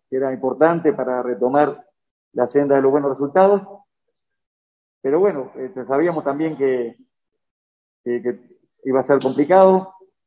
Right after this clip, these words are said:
Hicimos algunos cambios, sobre todo en defensa, que, que bueno, que no vimos que estuvieran acoplados los jugadores en la zona defensiva y terminamos pagando con,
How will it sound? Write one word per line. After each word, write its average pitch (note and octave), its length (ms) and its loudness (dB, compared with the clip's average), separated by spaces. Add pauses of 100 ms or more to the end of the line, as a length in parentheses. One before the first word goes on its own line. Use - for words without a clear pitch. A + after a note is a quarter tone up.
Hicimos C#3+ 540 -4 (400)
algunos C3+ 360 -2
cambios, F#3 560 2
sobre B2+ 240 -8
todo C#3+ 160 0
en C#3 60 -4
defensa, F3 560 0
que, B2+ 220 -6
que B2 80 -8
bueno, C#3 260 -2
que B2 220 -6 (580)
no C#3 140 4
vimos D3 280 4
que C3+ 60 0
estuvieran C3+ 360 0
acoplados E3 640 2 (460)
los A#2+ 160 -16
jugadores B2+ 420 -6 (140)
en B2 80 -14
la A#2 220 -12
zona C3 180 -6
defensiva D3+ 540 4
y C#3+ 60 4
terminamos C3 440 -4
pagando C3+ 400 2
con, A2+ 320 -2